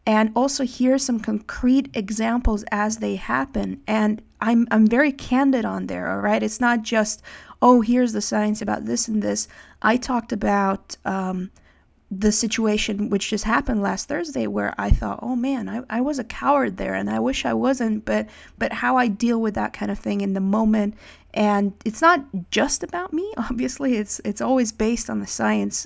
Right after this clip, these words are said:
um, like everything I do. So I want you to check it out because Anchor,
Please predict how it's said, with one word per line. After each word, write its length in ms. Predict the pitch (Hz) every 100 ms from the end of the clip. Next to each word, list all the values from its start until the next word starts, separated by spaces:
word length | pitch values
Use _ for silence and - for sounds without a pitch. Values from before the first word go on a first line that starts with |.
| -
um, 340 | 208 185 180
like 200 | 208 202
everything 380 | 220 214 214 214
I 100 | 196
do. 260 | 185 196 196 - - - -
So 200 | - 269
I 140 | 269
want 240 | 277 330 339
you 120 | 330
to 160 | - 226
check 340 | - 277 -
it 100 | 247
out 260 | - - -
because 420 | 220 220 240 220
Anchor, 560 | - 226 269 302 302